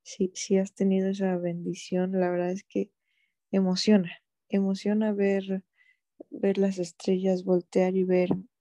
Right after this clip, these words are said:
el firmamento. Y si eres como yo, seguramente te pones a pensar, ¿no?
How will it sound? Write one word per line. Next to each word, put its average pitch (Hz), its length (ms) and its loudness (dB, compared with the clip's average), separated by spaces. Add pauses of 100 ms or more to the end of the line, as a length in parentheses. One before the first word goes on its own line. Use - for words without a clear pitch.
(120)
el 190 200 0
firmamento. 175 880 -6 (1900)
Y 233 720 4 (640)
si - 240 6
eres 294 240 6
como 196 260 0
yo, 208 380 2
seguramente 214 680 -2
te - 160 -10
pones 190 420 -2
a - 40 -8
pensar, 190 460 -6
¿no? 190 240 -6